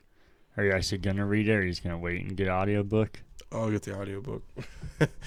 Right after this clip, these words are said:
Speaker 2: figure for nine bucks, I'll support him.
Speaker 1: Oh, no. Oh, yeah, I wasn't saying that condescendingly. I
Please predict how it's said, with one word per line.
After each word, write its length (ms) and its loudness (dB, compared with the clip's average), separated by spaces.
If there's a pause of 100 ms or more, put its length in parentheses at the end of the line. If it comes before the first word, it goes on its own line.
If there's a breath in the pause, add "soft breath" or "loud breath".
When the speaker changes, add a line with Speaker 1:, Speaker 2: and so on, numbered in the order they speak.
(300 loud breath)
Speaker 2:
figure 200 8
for 120 2
nine 180 0
bucks, 320 -2
I'll 160 -2
support 400 -6
him. 120 -4 (120)
Speaker 1:
Oh, 140 -2
no. 320 -2 (160)
Oh, 220 -4
yeah, 180 -4
I 40 0
wasn't 260 0
saying 180 0
that 120 -2
condescendingly. 800 0
I 100 0